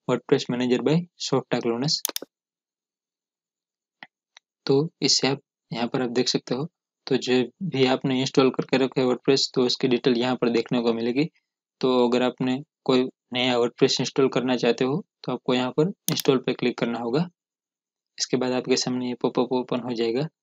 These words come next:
तो यहाँ पर आपको choose करना है कि आपको एचटीटीपी चाहिए या एचटीटीपीएस चाहिए और आपको डब्ल्यूडब्ल्यूडब्ल्यू चाहिए या बिना डब्ल्यूडब्ल्यू के चाहिए, तो जो अभी आपके हिसाब से सही लगे वो डाल देना। तो यहाँ पर मैं जो एचटीटीपीएस है वो रहने देता हूँ।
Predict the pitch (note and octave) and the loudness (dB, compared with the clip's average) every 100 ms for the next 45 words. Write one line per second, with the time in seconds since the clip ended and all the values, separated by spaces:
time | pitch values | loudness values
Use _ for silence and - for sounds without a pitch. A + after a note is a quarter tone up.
0 | _ _ - - A#2+ B2+ B2+ B2+ - C#3 | _ _ -6 -2 0 0 -2 -2 2 0
1 | B2 C3+ - C3+ C3+ C#3 - B2 - _ | 2 0 2 -2 0 -2 -2 -4 -4 _
2 | B2+ B2 B2 B2+ C3 B2 C3 B2+ C3 B2 | 0 2 2 0 0 -2 -2 2 4 4
3 | B2 B2 B2+ A#2 B2+ B2 - - B2 B2+ | 2 0 0 0 2 2 2 -2 2 6
4 | C3+ - _ - _ _ - B2 B2 - | 4 2 _ -20 _ _ -2 2 2 4
5 | C3+ B2 B2 B2 B2+ B2 B2 B2 A#2+ C3+ | 4 4 4 6 6 6 4 4 2 4
6 | C3 B2+ A#2 B2+ B2 A#2+ B2 B2 B2 B2 | 6 4 2 0 2 2 4 2 2 0
7 | A#2+ B2+ A#2+ B2 B2 C#3 - _ - C#3 | 0 -2 0 0 -2 -6 -6 _ 0 4
8 | C3 - D#3 C3+ C3 B2 B2+ B2+ - C3 | 4 2 -4 0 0 2 2 0 2 2
9 | B2 C3+ - - A#2+ B2+ C3 E3 _ - | 2 -2 -2 -2 -2 -2 0 -2 _ -2
10 | A#2+ A#2+ A#2+ A2+ A#2+ D3 G3 _ _ _ | 0 2 2 2 2 0 -2 _ _ _
11 | - A#2 B2+ B2+ B2 B2 F3+ - - D3+ | -12 -8 -4 -2 -2 0 0 -2 -4 -2
12 | - B2+ - C3 C3 C#3 C#3 B2 B2+ A#2+ | -2 -2 2 2 2 0 4 4 4 2
13 | A2+ A#2 A2+ A2+ C#3 | 0 0 0 0 -4